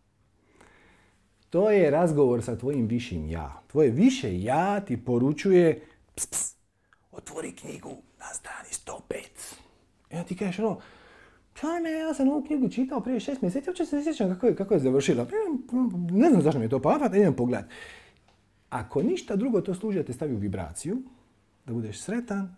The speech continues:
da primiš kroz nešto drugo. Ili da nađeš nešto treće, jer, e, kreaciji, odnosno tvom višem ja, je puno lakše, e,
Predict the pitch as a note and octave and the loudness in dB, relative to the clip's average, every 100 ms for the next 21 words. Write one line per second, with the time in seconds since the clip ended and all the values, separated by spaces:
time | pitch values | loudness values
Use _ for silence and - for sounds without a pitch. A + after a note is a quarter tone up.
0 | _ - A#2 - B3+ F3+ - F#3+ D#3+ - | _ -14 -8 -2 0 -2 -4 -4 -4 -8
1 | G#2 F#2+ - _ - F4 D#4+ A#3+ A3 B3+ | -8 -8 -12 _ 2 4 4 2 0 0
2 | G3+ E3 F#3 F#3 C3+ D3 D3 B2+ A2+ - | -2 -4 -4 -6 -2 0 0 0 0 -4
3 | - - - _ _ _ B2 A#2 A2 G#2+ | -20 -20 -20 _ _ _ -4 -2 0 -2
4 | G#2 - _ _ _ _ _ E3+ D3+ C3+ | -6 -12 _ _ _ _ _ 2 6 6
5 | D3+ G3 - C4+ B3+ C#3+ C#3+ B2+ - C#3+ | 4 0 -2 -2 2 0 0 -4 -4 -2
6 | A#2 C3 A2+ A2 C#3+ F3 D#3+ A2 - F#3+ | 0 -2 -4 -4 -2 -2 -2 -2 -4 -2
7 | A#3+ A#3+ G#3+ E3 D#3+ E3+ - D#3+ D3 C3+ | 2 2 4 4 4 2 -2 0 4 4